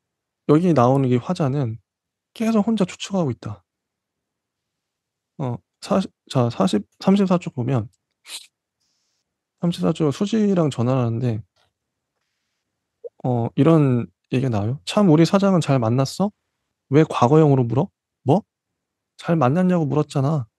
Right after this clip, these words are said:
잘 만나고 있냐"가 아니라 "나는 사장하고 헤어졌다는 말 안 했는데." "아, 그래? 그럼 같이, 아직 같이 있는 거야?" 수지는 아직 순진한 구석이 있다. 거짓말에 서툴다. "아니, 사장은 갔어. 애가 아프대."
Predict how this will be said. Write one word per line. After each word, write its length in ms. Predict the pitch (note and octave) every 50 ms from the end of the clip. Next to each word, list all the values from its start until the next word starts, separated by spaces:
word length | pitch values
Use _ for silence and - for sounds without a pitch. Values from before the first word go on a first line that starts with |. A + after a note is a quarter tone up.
| _ _ _ _ _ -
잘 240 | - - C#3+ D3+
만나고 440 | C3+ A2 G#2+ A#2+ C3 D3 D#3 - D3
있냐"가 300 | B2 A#2+ C3 C3 B2+ A#2+
아니라 360 | G#2+ G#2+ A2+ A#2 B2+ A#2+ - _ _ _ _ _ _ _ _ _ _ _ _ _ _ _
"나는 220 | - D3+ C#3+ D#3+ D#3+
사장하고 460 | - G3+ F#3+ G#3 G#3 G3+ G3 F3+ E3+
헤어졌다는 440 | G#3 G#3+ G3+ G3+ F#3+ - F#3 E3 C3+
말 160 | C3 B2+ G#2+
안 60 | G#2+
했는데." 360 | A#2+ D3 D#3 C3+ A#2+ B2 C#3+ F3+ - _ _ _ _ _ _ _ _ _ _ _ _ _
"아, 160 | C3 B2+ B2
그래? 220 | - C3 B2+ D3 D#3
그럼 180 | - D#3+ D#3
같이, 280 | - A#2 A2+ - - - _ _ _ -
아직 200 | - C3 D#3 D#3
같이 260 | - - - - -
있는 140 | D#3 C#3+ B2+ A#2
거야?" 180 | B2+ F3 - _ _ _ _ _ _ _ _ _ _ _ _ _ _ _ _ _ _ _ _ _ _ _ _
수지는 340 | - - F#3+ F#3+ G3 F#3 D3
아직 160 | B2+ B2+ C3
순진한 380 | - - F3+ E3+ E3 D#3 D3
구석이 300 | C3 - A#2+ B2 A#2+ A2
있다. 220 | A2+ - _ - G#2+
거짓말에 420 | - - A#2 B2+ B2+ B2 A2+ A2+
서툴다. 460 | - B2 - - - A#2 G#2+ A#2 - _ _ _ _ _ _ _ _ _ _ _ _ _ _ _ _ _ _
"아니, 200 | - B2+ D#3 E3
사장은 340 | D#3 - F#3 F#3+ G3+ F#3+ F3+ -
갔어. 440 | - A2+ - - - D3 C3+ A#2+
애가 180 | A2+ A#2+ C3 A#2+
아프대." 440 | A2+ - - - - A#2 A2 B2